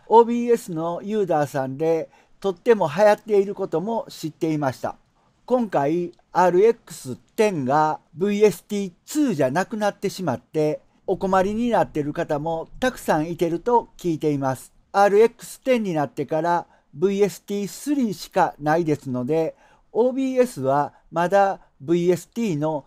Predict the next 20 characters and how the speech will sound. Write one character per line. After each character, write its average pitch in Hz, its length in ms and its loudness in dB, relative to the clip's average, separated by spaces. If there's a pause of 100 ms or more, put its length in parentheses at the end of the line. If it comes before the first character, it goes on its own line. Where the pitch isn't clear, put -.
(220)
二 185 240 -4
点 220 300 2
ペ 175 140 -4
ケ 170 120 -4
ペ 147 160 0
ケ、 127 220 -6 (600)
こ 262 120 2
れ 269 100 4
し - 160 -12
か 185 360 0 (100)
対 190 300 2
応 190 100 4
し 170 80 -6
て 196 140 2
い 180 80 -2
ま 175 160 0
せ 165 180 -2
ん。 - 100 -10 (320)
ま 208 120 0
あ、 156 120 -2